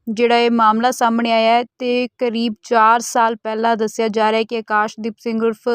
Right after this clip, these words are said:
ਖੁਸ਼ੀ ਪੁੱਤਰ ਪਰਮਜੀਤ ਸਿੰਘ ਵਾਸੀ ਸੰਗਤ ਕਲਾਂ ਦੇ ਨਾਲ ਲਵ ਮੈਰਿਜ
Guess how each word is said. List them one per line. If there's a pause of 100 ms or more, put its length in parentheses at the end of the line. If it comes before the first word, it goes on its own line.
(640)
ਖੁਸ਼ੀ
ਪੁੱਤਰ
ਪਰਮਜੀਤ
ਸਿੰਘ
ਵਾਸੀ
ਸੰਗਤ
ਕਲਾਂ (360)
ਦੇ
ਨਾਲ
ਲਵ
ਮੈਰਿਜ